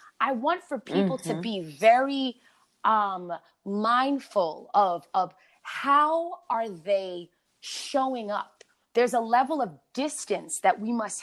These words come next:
Speaker 1: have in order to be self-observing. In, in order to know who you truly are,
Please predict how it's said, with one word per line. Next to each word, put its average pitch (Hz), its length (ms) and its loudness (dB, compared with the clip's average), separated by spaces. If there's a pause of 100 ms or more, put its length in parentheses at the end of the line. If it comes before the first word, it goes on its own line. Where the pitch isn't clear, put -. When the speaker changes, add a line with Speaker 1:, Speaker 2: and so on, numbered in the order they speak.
(160)
Speaker 1:
have 233 460 4
in 214 240 -8
order 240 240 -6
to 240 140 -14
be 180 140 -10
self-observing. 190 1700 0 (460)
In, 269 260 2 (180)
in 254 80 2
order 381 220 4 (180)
to 294 100 2
know 226 680 0 (120)
who 320 240 2
you 320 140 0
truly 269 640 -4
are, 202 360 2